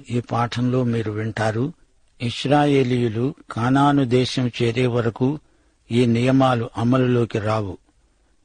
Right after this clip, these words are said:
వాగ్దత్త భూమి అనే మాట ఇరవై ఐదో అధ్యాయంలో పదే పదే వినపడుతుంది.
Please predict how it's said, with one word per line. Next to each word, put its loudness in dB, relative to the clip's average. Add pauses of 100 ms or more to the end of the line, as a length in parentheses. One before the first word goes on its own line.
(300)
వాగ్దత్త 0
భూమి 0
అనే -2
మాట -2 (800)
ఇరవై 0
ఐదో 2
అధ్యాయంలో -2 (320)
పదే 4
పదే 0
వినపడుతుంది. -4